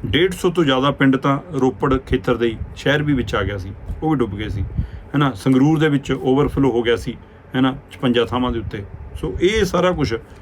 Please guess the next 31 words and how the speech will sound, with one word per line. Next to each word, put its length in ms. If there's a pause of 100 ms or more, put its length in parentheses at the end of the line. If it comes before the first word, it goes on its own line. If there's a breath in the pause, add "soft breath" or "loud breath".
ਸਤਲੁਜ, 360
ਮਤਲਬ 340
ਇਸ 340 (320)
ਦੇ 80
ਬਾਵਜੂਦ 320
ਵੀ 100
ਤਿਆਰੀ 340
ਕਹੀ 260
ਜੀ 160
ਆ। 60 (340 loud breath)
ਇੱਥੋਂ 280
ਅੰਦਾਜ਼ਾ 260
ਲਾ 120
ਲਓ 180 (680 loud breath)
ਕਿ 160
ਜੇ 240
ਆਪਾਂ 380
ਸਥਿਤੀ 320
ਦੇਖਣੀ 400
ਹੋਵੇ 300 (460)
ਤਾਂ 120
ਕਹਿੰਦੇ 380
ਜੀ 280 (540)
ਦਰਿਆਵਾਂ 480
ਦੇ 80
ਆਲੇ 160
ਦੁਆਲੇ 200
ਸਫਾਈ 440
ਨਹੀਂ 280
ਆ 20
ਜੇ। 200